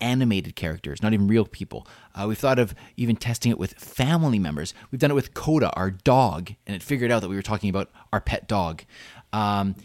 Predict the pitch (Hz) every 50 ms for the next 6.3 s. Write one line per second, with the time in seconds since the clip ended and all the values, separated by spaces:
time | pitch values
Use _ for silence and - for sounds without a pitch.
0 | - _ _ _ _ 139 139 120 - 131 123 117 117 120 127 139 139 135 120 117
1 | 110 98 - - - 107 107 110 110 113 107 101 92 87 82 - _ - _ -
2 | - 110 104 95 85 78 - - - - 127 117 - - - 110 110 120 123 127
3 | - 120 107 98 98 95 98 101 104 107 107 104 101 98 92 - - - - -
4 | _ _ _ - 90 104 104 104 101 101 98 101 98 90 90 87 87 - - 104
5 | 98 110 101 87 90 90 85 92 95 95 95 92 92 92 90 87 78 92 92 95
6 | - - 92 90 90